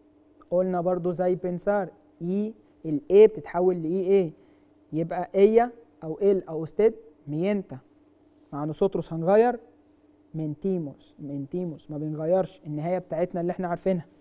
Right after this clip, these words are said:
منتير يعني يكذب. بيردير، بيردير يعني يخسر. قلنا برضو ان ال A بتتحول ل اي اي،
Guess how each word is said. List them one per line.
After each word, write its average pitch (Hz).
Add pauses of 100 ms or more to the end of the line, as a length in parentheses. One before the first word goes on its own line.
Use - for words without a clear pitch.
(680)
منتير 170
يعني 226
يكذب. 147 (1200)
بيردير، 185 (220)
بيردير 180
يعني 165
يخسر. 180 (140)
قلنا 180
برضو 170
ان 147
ال 143
A 170
بتتحول 185 (160)
ل 151
اي 170
اي، 190